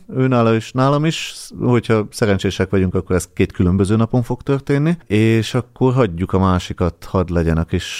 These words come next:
küzdjön a szellemeivel a kis világába, és kis távolságot tartunk, aztán másnapra minden jó lesz. Tehát nem megyünk bele a konfliktusokba. Amúgy meg ő is teljesen laza,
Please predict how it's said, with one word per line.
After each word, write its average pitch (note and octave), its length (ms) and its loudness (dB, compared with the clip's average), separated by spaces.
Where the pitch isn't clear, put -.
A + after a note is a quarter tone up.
küzdjön F#2 340 2
a E2+ 60 2
szellemeivel E2+ 680 0
a F#2 80 0
kis - 420 -10
világába, A2+ 800 2
és G#2+ 340 -2
kis G#2+ 160 -4
távolságot F2 600 0
tartunk, A#2+ 500 -2
aztán A2+ 300 -2
másnapra G2 400 -2
minden F2+ 240 2
jó D2+ 160 0
lesz. - 320 -8
Tehát F#2 180 -2
nem G2+ 100 2
megyünk F2 340 2
bele F2+ 300 2
a D2+ 160 -2
konfliktusokba. D#2+ 920 -4
Amúgy A#2+ 260 2
meg A2+ 300 0
ő G2+ 120 2
is G#2 120 0
teljesen G2+ 440 2
laza, F#2+ 580 2